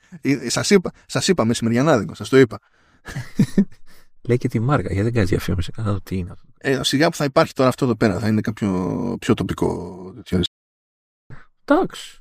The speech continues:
Speaker 2: δεν είναι και τελείως, ε, πρέπει να ακούσω κανένα διακοσάρι, ξέρω, τετρακοσάρι.
Speaker 1: Ε, αυτά τα Σαββατοκύριακα, μωρέ, καθημερινές τώρα. Εντάξει. Λέει για πρωινό, τρώει δημητριακά, λέει, με κάσιο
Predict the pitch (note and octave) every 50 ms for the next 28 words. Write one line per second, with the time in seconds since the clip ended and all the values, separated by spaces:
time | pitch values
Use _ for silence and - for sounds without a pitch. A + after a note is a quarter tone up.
0 | - _ - F3 F#3 G#3+ G3+ G3 E3 C3+ A#2+ - - - F2 - A#2 G2+ F#2+ F#2+
1 | G2+ F2+ F2 - - G2 - A#2 A#2+ A#2+ B2 A#2+ A2+ - A#2+ C3 - A#2+ A#2+ A#2
2 | G#2+ A2+ - A#2+ - - B2+ A2+ F#2+ - - - F2+ F#2 - - F2+ - E2+ -
3 | E2+ E2+ G2 G2+ - - - - - - - - - - - - - _ _ _
4 | _ _ _ _ _ _ _ _ _ _ - - - - - E4+ E4+ - F3 D#3
5 | D#3 D#3 - F#3+ D3 G#2 G2 - F#2+ F#2+ G#2 A2 B2 C3 C3+ - A#2+ - - C3
6 | B2 B2 C#3 F3 D#3 - - D#3+ D#3 D3+ D#3 D#3 - _ _ _ _ _ _ _
7 | _ _ _ _ _ _ _ _ _ _ _ _ _ _ _ _ _ _ _ _
8 | _ _ _ - F#3+ F3 C3 - - - - _ _ _ _ _ _ _ _ _
9 | - C#3 E3 E3+ D#3+ C3+ - A#2+ A2 G2 F2+ - F2+ F2+ G2 A2 B2+ E3 G#3 B3+
10 | C#4 - _ _ _ _ _ _ _ _ _ _ - - C#3 D#3 D#3+ D3+ C#3+ C3
11 | A#2 A2+ A2 F#2+ F#2 - D3 D3 D3 C3+ B2+ A#2 A2+ G#2+ G2+ G2 G2 G#2 G#2 G2+
12 | G2 G2 F2+ - - G#2 F#2+ - - - A3+ C4 D4 C#4